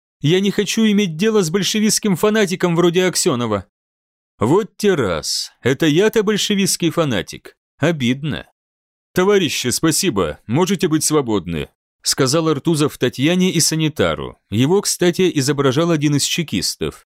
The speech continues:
и нерешительно посмотрел на меня. Но я только пожал плечами и направился к выходу. Уже в дверях кое-что вспомнил и поманил Артура, а когда тот торопливо подошёл, протянул руку.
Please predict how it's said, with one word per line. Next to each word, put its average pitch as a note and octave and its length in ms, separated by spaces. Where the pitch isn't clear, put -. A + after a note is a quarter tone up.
и C3+ 100
нерешительно F3+ 720
посмотрел C#3+ 560
на B2+ 140
меня. F2 420
Но C3+ 140
я F3+ 160
только F#3+ 320
пожал F3 340
плечами D3+ 760
и D#3 100
направился D#3+ 640
к - 80
выходу. C2 560
Уже C3 300
в C#3 80
дверях D#3 560
кое-что D#3+ 400
вспомнил G2+ 680
и E3 100
поманил F#3 500
Артура, F#2+ 680
а A#2+ 120
когда D3+ 320
тот D#3 220
торопливо C#3+ 500
подошёл, C3 680
протянул D#3+ 580
руку. G#2+ 480